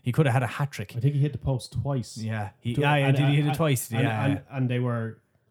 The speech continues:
Speaker 2: like, very unfortunate. It wasn't like he scuffed it. They were really good
Speaker 1: Oh,
Speaker 2: shots
Speaker 1: sh-,
Speaker 2: that came off the
Speaker 1: the
Speaker 2: post,
Speaker 1: header
Speaker 2: like.
Speaker 1: off the inside the post, sure, he was very unlucky. I don't know
Speaker 2: Yeah,
Speaker 1: how
Speaker 2: yeah.
Speaker 1: it didn't go in, but, um, look, um, th-,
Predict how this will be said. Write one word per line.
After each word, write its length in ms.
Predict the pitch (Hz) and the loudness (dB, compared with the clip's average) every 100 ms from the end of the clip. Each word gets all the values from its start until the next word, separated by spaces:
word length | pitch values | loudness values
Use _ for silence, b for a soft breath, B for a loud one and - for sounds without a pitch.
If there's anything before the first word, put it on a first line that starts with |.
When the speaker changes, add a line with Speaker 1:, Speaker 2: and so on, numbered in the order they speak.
| - | -12
Speaker 2:
like, 160 | 110 | -12
very 300 | 98 123 123 | -6 -4 -2
unfortunate. 560 | 117 107 120 113 117 104 | -2 -2 -4 -4 -6 -6
It 60 | 110 | -4
wasn't 280 | 110 123 113 | -4 -2 -4
like 160 | 104 | -6
he 80 | 110 | -10
scuffed 340 | - 131 120 | -4 -2 -2
it. 120 | 123 110 | -6 -6
They 80 | |
were 220 | 113 107 107 | -6 -4 -6
really 320 | 113 120 117 | -4 -4 -2
good 200 | 117 107 | -4 -2
Speaker 1:
Oh, 100 | 135 | 0
Speaker 2:
shots 280 | 123 110 113 | 2 0 -6
Speaker 1:
sh-, 20 | |
Speaker 2:
that 280 | - 107 - - | -8 -10 -12 -12
came 200 | 123 110 | -8 -8
off 160 | 107 | -8
the 60 | - | -8
Speaker 1:
the 80 | - | -2
Speaker 2:
post, 100 | 120 | 2
Speaker 1:
header 240 | 143 147 | 2 2
Speaker 2:
like. 80 | 143 | 2
Speaker 1:
off 120 | 139 - | 0 -2
the 80 | |
inside 220 | 135 131 120 | -2 -2 -2
the 60 | |
post, 260 | 120 143 - | 0 0 0
sure, 120 | 127 | -2
he 60 | 113 | -4
was 120 | 107 | -6
very 280 | 113 123 110 | -4 -4 -4
unlucky. 280 | 104 101 | -6 -4
I 40 | 107 | -4
don't 60 | 107 | 0
know 40 | |
Speaker 2:
Yeah, 20 | 107 | 0
Speaker 1:
how 80 | |
Speaker 2:
yeah. 60 | 120 | 0
Speaker 1:
it 40 | |
didn't 200 | 110 107 | 0 -2
go 100 | 104 | -4
in, 140 | 110 104 | -4 -4
but, 180 | 104 104 | -4 -4
um, 320 | 107 107 104 b b b - | -4 -2 -4 b b b -2
look, 280 | 127 - - b b b b - | -2 -2 -10 b b b b -8
um, 320 | 110 104 101 _ _ _ _ _ _ | -4 -4 -6 _ _ _ _ _ _
th-, 120 | - | -6